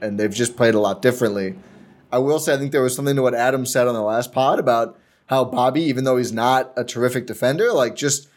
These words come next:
bringing more energy, more lateral movement on defense has helped the Bucks a little bit. And I do think, like, when Chris does return, I think defensively, you're just gonna need Chris to do more,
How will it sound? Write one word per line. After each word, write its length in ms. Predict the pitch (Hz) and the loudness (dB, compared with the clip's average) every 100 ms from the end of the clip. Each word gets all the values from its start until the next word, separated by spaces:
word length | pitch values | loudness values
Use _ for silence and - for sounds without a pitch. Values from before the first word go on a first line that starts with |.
| _ - | _ -2
bringing 360 | 131 151 135 | -2 0 -2
more 260 | 120 135 143 | 0 2 2
energy, 460 | 117 143 156 185 | 0 -2 -2 -4
more 240 | 180 123 127 | -2 0 2
lateral 440 | 123 131 135 123 | 2 2 2 0
movement 460 | 117 139 151 185 185 | -2 -4 -2 -4 -4
on 240 | 117 120 | -6 -6
defense 460 | 110 135 165 190 190 | -4 -2 -2 -2 -4
has 160 | 117 | -6
helped 260 | - 127 131 | -2 -2 -2
the 60 | 156 | -2
Bucks 340 | 196 - - | -2 -2 -6
a 60 | 180 | 0
little 180 | 180 | 0
bit. 340 | 175 240 254 - _ _ _ _ _ - | 2 0 0 -8 _ _ _ _ _ -4
And 140 | 139 165 | 0 2
I 100 | 147 | 4
do 180 | 156 | 2
think, 380 | 214 240 214 - | 2 0 0 0
like, 540 | 175 156 147 - - _ _ _ - | 2 4 2 -4 -20 _ _ _ -12
when 360 | 127 156 185 185 | 0 2 0 -2
Chris 300 | 190 160 - | 0 2 2
does 340 | 165 190 185 | 2 2 0
return, 560 | 131 117 110 92 85 98 _ _ _ _ _ _ _ _ _ _ - | -4 -4 -6 -10 -14 -20 _ _ _ _ _ _ _ _ _ _ 0
I 80 | 156 | 2
think 160 | 156 | 2
defensively, 880 | 170 277 269 190 156 160 143 127 - _ - | 2 2 2 0 0 2 2 0 -6 _ -14
you're 100 | 131 | -8
just 140 | 123 - | -6 0
gonna 200 | 156 139 | 2 2
need 100 | - | 0
Chris 240 | 156 143 | -2 -2
to 60 | 107 | -2
do 180 | 127 123 | -2 -2
more, 320 | 92 95 | -4 -10